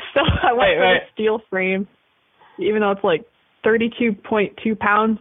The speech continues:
Speaker 1: I think they said.
Speaker 2: Something like that. <laughs>
Speaker 1: And, uh, y-, yeah, oh God, every ounce you could feel, you know.
Speaker 2: <laughs>
Speaker 1: But, um, so I bought that one. Uh, it was a Kona Sutra, and it, it was,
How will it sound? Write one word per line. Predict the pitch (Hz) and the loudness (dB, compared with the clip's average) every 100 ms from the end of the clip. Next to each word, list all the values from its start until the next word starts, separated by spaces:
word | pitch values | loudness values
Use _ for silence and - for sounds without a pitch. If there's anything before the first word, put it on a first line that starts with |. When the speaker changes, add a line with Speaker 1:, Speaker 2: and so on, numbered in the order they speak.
| - | -6
Speaker 1:
I | |
think | 196 214 | -6 -6
they | 214 | -4
said. | 196 226 | -2 0
Speaker 2:
Something | 233 220 185 | 2 2 2
like | 185 185 | 2 2
that. | 185 - | 2 2
<laughs> | 294 285 - 294 226 | 2 -2 0 -2 0
Speaker 1:
And, | 196 180 170 | -2 -2 -4
uh, | - - 202 _ - 277 - - | -6 -8 -14 _ -12 -10 -10 -10
y-, | 381 - 285 | -4 0 2
yeah, | 302 294 - | 2 2 0
oh | 311 175 233 | -2 -2 -2
God, | 202 233 - | 0 0 0
every | 240 262 - | 0 0 0
ounce | 214 196 | -2 -2
you | 208 | -4
could | 190 - | -6 -4
feel, | 196 170 | -2 0
you | 180 | 0
know. | 180 220 208 - | 2 0 -2 -6
Speaker 2:
<laughs> | - - | -18 -2
Speaker 1:
But, | 208 - - - | 0 0 -4 -4
um, | 196 180 165 | -2 -2 -2
so | - | -2
I | 240 208 | 0 0
bought | 208 233 226 | 0 -2 0
that | 208 180 | -2 -2
one. | 185 190 _ _ _ - | -4 -6 _ _ _ -6
Uh, | 175 | -4
it | |
was | 185 | -2
a | 180 | -4
Kona | - 226 214 | -2 -2 -2
Sutra, | - 175 - 156 - | -2 -4 -2 -2 0
and | 196 | 0
it, | 202 - | 0 0
it | - 208 | 0 2
was, | 202 | 2